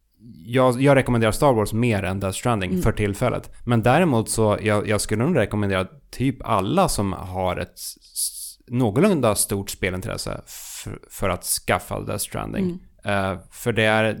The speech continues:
Speaker 1: det är just ett, ett spel som det, det känns bra att ha upplevt det och att
Speaker 2: Mm.
Speaker 1: ha, att ändå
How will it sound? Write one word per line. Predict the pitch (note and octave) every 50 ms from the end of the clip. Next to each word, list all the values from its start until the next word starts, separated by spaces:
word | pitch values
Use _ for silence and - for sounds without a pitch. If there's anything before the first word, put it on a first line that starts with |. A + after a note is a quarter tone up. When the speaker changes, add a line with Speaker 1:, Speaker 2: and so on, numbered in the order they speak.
| G#2+ G#2+ -
Speaker 1:
det | A#2+ A#2+
är | A#2 A#2+ A#2+ A#2+ A#2 A#2
just | A#2 A2+ A2+ G#2+ - - - -
ett, | A#2 G#2+ - -
ett | A#2+ A#2
spel | - - - - A2 G2+ G2+ G2+ F#2+
som | - - - G#2 G2+ G2+ G2+ G2 G2 G2 G2+ F#2+ F#2 G#2 - _ _ _ _ _ _ _ _ _ _ _ _ _ _ _ _ _ _ _ _ _ _ _ _ _ -
det, | G2+ B2+ C3 A2
det | G#2+ C#3
känns | C#3 - - F#3 F3 - A#2+ A2+ -
bra | - F3 F#3 F3+ F3 D#3+ C#3
att | - - - - - B2 A#2 - - - - - - -
ha | - A#2 A#2 A#2 A2+ A2+
upplevt | - C3 B2+ - - - C#3 C#3+ C#3+ C3 A2 F#2+ - -
det | G2 F2
och | F2+ F#2+ G2+
att | G2
Speaker 2:
Mm. | - F#2+ G2+
Speaker 1:
ha, | G#2 G#2 G2+ G2+ F#2+ - - - -
att | - A#2+ - -
ändå | A#2 A2+ G#2 A2